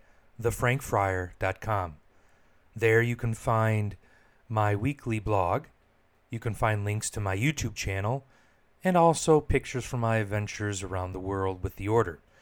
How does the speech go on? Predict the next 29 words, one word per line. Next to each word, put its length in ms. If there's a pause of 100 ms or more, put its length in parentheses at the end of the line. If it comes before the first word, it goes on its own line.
(360)
I 100
also 260
have 100
a 80
page 480
devoted 420
to 480 (580)
the 280
wisdom 580
of 160
Carmel. 500 (720)
And 160
if 140
you're 80
discerning 480
a 20
vocation, 760 (460)
there's 180
a 40
vocation 800
page 340
there 240
also. 460 (440)
All 200
this 180
can 160
be 80
found 320
at 260